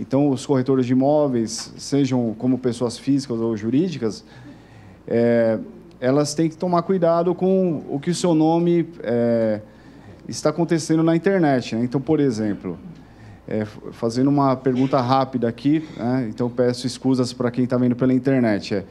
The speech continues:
quem joga o seu nome pessoal na internet ou o nome da sua empresa com constância?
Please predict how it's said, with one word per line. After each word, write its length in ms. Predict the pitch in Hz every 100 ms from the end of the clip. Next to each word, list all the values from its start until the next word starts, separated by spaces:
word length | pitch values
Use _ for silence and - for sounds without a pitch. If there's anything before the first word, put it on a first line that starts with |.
| - - -
quem 420 | - 208 220 185 -
joga 380 | 143 135 165 170
o 140 | 170 147
seu 180 | 165
nome 540 | 147 135 139 160 151 143
pessoal 640 | 147 160 156 156 143 139
na 80 | 135
internet 500 | 131 135 131 151 160
ou 40 |
o 20 | 151
nome 140 | 147
da 100 | 139
sua 160 | 139 139
empresa 460 | 131 135 135 123
com 120 | 135
constância? 720 | 127 127 120 - 104 95 -